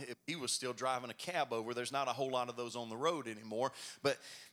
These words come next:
but he was a cab over, and he'd be a truck one minute, and you can transform him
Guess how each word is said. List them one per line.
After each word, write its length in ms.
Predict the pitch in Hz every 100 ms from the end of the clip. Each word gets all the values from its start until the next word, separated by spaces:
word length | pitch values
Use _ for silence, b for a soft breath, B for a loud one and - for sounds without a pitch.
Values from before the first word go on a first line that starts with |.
| 120
but 180 | 143 117
he 140 | 175
was 180 | 156 123
a 40 |
cab 360 | - 202 220 147
over, 220 | 143 156
and 80 | 147
he'd 120 | 147
be 100 | 156
a 60 | 127
truck 340 | - 214 180
one 220 | 156 185 156
minute, 220 | 143 151
and 140 | 131
you 80 | 147
can 180 | 160 123
transform 960 | - 165 180 156 - - 180 220 156 117
him 460 | 120 120 113 139